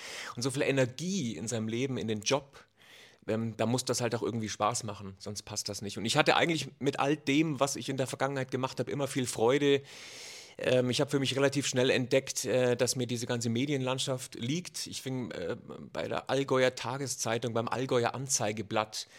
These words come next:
ging das für mich los. Also da, das waren so meine ersten Gehversuche in der Medienwelt.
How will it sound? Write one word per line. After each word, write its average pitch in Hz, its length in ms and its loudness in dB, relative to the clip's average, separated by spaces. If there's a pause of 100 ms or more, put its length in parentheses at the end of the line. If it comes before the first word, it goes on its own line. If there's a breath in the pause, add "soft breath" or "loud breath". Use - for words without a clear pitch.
(180 loud breath)
ging 123 160 -4
das 117 180 0
für 120 160 0
mich 110 240 -4
los. 117 400 0
Also 110 220 -4
da, 107 300 2
das - 200 -6
waren 117 140 2
so 117 60 0
meine 113 220 0
ersten 117 380 2
Gehversuche 113 720 -2
in 101 140 -2
der 107 100 0
Medienwelt. 110 800 0